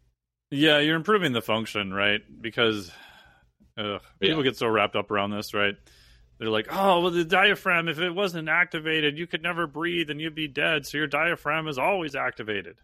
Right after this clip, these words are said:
Speaker 1: It's like, okay, but there's different
Speaker 2: Mm-hmm.
Speaker 1: levels of activation,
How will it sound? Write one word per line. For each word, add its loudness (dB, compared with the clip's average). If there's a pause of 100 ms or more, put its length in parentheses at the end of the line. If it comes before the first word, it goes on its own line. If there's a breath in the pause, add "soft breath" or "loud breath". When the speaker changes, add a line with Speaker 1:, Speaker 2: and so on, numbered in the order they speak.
(140)
Speaker 1:
It's -20
like, -8
okay, 0 (540)
but -2
there's 0
different 0
Speaker 2:
Mm-hmm. -8
Speaker 1:
levels 4
of 0 (200)
activation, -4